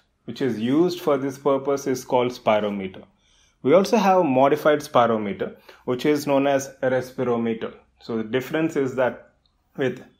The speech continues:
conventional spirometer, you can only capture one breath.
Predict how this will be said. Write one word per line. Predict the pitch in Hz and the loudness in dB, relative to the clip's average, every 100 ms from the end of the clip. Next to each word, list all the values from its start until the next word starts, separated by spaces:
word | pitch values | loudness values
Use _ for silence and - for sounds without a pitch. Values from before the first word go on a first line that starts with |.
| _ _ | _ _
conventional | - 127 139 185 185 147 | -4 -2 0 0 0 -4
spirometer, | 139 - 120 120 117 110 - - _ _ _ _ _ _ _ | -2 0 2 2 -2 -4 -6 -12 _ _ _ _ _ _ _
you | 113 | -4
can | 117 | -2
only | 117 123 120 | -2 -2 -2
capture | 123 107 - 113 | 0 0 0 -2
one | 107 113 110 | 0 0 0
breath. | 123 | -2